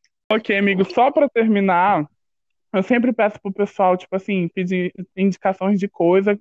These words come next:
que tem a ver com o tema. Então, eu quero indicações de coisas, pode ser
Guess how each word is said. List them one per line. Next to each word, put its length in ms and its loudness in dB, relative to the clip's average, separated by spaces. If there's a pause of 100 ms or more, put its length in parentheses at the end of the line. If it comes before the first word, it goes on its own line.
que 140 0
tem 180 0
a 60 0
ver 160 -2
com 180 -2
o 60 -8
tema. 300 0
Então, 260 2
eu 60 -2
quero 340 -4
indicações 680 0
de 80 0
coisas, 640 2
pode 220 -2
ser 300 -2